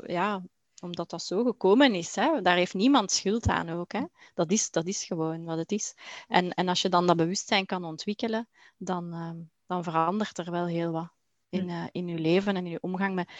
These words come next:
Speaker 1: met iedereen, hè. Met uw, met uw partner, met uw kinderen, met uw ouders, met de buurman, <laughs>
Speaker 2: Mhm.
Speaker 1: met, ehm, met, eh, op school of, of, of op uw werk, met uw baas. Er verandert zoveel als je zelf leert opkomen. Ehm,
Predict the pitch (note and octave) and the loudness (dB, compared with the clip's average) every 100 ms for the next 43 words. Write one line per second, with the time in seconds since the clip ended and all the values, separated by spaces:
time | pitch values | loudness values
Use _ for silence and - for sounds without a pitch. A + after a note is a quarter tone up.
0 | - - F#3 G#3 G3 F#3+ G3 G#3 F#3+ A#3 | -20 -4 0 4 4 6 6 8 4 2
1 | - F3+ F#3 F3+ - F3 F3 - F#3+ - | -2 2 4 2 0 -2 -2 4 2 2
2 | - G#3 G3 F3 F3 - G3+ G#3+ G3+ F#3 | -4 -2 0 0 -2 -4 -4 -4 -4 -6
3 | E3+ E3+ F#3 G3+ G3 - F3+ - - - | -4 2 2 2 -4 -8 -12 -12 -20 -6
4 | - E3+ F#3+ A3+ A#3 D#4 A#3 - - A#3 | -4 0 4 4 6 4 4 -4 -6 2
5 | A3+ G#3 - - G3+ F#3+ F#3 F#3 F#3 C3 | 6 6 8 8 8 8 6 4 0 -2
6 | - - G#3 G3+ - G3+ - B1+ - G3+ | -8 -10 -2 -2 -2 -6 -6 -6 -4 -4
7 | - - A#3 G#3+ A#3+ A3+ G3+ - - G3 | -4 -2 4 6 6 4 0 -2 -6 -6
8 | - F3 F#3+ F#3 - G#3 F#3+ G#3+ A#3 - | -8 -10 -8 -8 -2 4 8 8 6 0
9 | G#3 G3 F#3+ F3+ F3+ G#3 A3 - - - | -2 0 -2 2 4 4 2 -4 -12 -16
10 | - - F#3+ F#3+ F#3+ F#3+ F#3+ - - F#3 | -18 0 4 6 8 10 8 4 4 6
11 | G3 F3 F#3 F#3 F3 F3+ E3+ E3+ F#3 - | 6 6 6 6 4 0 2 2 2 4
12 | F3+ F3 - F#3 - G3+ G3 F#3 F3 - | 2 2 2 0 2 4 6 4 0 -8
13 | - - _ - F3+ F3+ F3 | -18 -18 _ 0 2 2 0